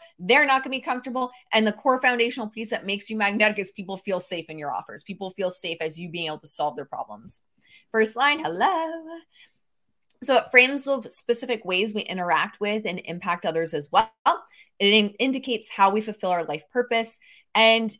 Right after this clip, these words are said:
it is, you know, we only have conscious access to the, I'll be talking about this in Branded by Design. We're not going to get into it here, but we only have conscious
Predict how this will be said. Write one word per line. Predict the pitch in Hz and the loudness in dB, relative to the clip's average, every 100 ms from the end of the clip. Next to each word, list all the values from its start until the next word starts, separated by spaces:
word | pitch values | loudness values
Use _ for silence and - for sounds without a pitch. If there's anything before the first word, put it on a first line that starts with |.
| _ - | _ 4
it | 254 | 4
is, | 254 311 294 - - | 6 2 0 -4 -4
you | 254 | 0
know, | 190 - - _ _ _ _ - | 0 -2 -10 _ _ _ _ -8
we | 220 262 339 | -2 0 0
only | - 269 285 | 0 -4 -4
have | 285 247 220 208 | -4 0 0 -2
conscious | - 233 214 220 220 - - | -8 -4 -4 -2 -2 -2 -2
access | 170 240 - - 247 254 | -2 -2 -4 -2 -2 -2
to | - | -6
the, | 185 185 - 180 170 - | -8 -10 -14 -20 -14 2
I'll | 226 | 2
be | 214 | 2
talking | 254 214 | -2 -2
about | 208 196 | 0 -2
this | 196 196 | -4 -4
in | 185 | -6
Branded | 175 175 175 160 | -4 -4 -4 -2
by | 151 | -2
Design. | 151 151 165 | -2 -2 -4
We're | 180 | -4
not | 160 135 | -6 -6
going | 170 160 - - | -8 -8 -12 -14
to | |
get | 147 | -10
into | 151 147 - | -10 -10 -10
it | 143 - | -12 -6
here, | 185 277 349 _ - - _ - | -2 -2 -4 _ -20 -20 _ -8
but | 196 | -4
we | 247 269 | -2 -2
only | 311 | 0
have | 302 254 214 | 0 -2 -8
conscious | - 240 226 226 233 214 - | -10 -2 -2 -2 -2 0 0